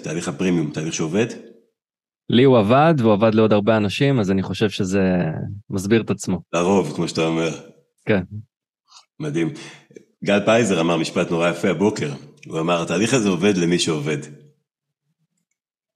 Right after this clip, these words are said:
Speaker 1: איזה
Speaker 2: Yes.
Speaker 1: יופי. כל כך פשוט, כל כך נכון.
Speaker 2: לגמרי.
Speaker 1: עובד למי שבא לעבוד. יופי. מייקל, אין מה להגיד. אתה אלוף האלופים, ו-, ובגאווה גדולה, וכיף גדול. אתה יודע מה?
Speaker 2: תודה רבה.
Speaker 1: אה,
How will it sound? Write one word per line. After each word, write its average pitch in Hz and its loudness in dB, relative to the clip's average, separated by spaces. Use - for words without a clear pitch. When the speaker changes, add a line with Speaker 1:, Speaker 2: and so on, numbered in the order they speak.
Speaker 1:
איזה 101 2
Speaker 2:
Yes. 101 2
Speaker 1:
יופי. 101 -2
כל - -6
כך 107 -2
פשוט, 113 0
כל 98 -4
כך 95 -6
נכון. 87 -2
Speaker 2:
לגמרי. 101 2
Speaker 1:
עובד 104 0
למי 92 2
שבא 78 -2
לעבוד. 73 -4
יופי. 190 2
מייקל, 120 2
אין 123 0
מה 131 2
להגיד. 80 -2
אתה 85 -4
אלוף 104 -2
האלופים, 117 0
ו-, 80 -4
ובגאווה 156 -2
גדולה, 80 0
וכיף 107 -2
גדול. 101 2
אתה 87 -6
יודע 147 4
מה? 175 2
Speaker 2:
תודה 87 -4
רבה. 95 -4
Speaker 1:
אה, 143 4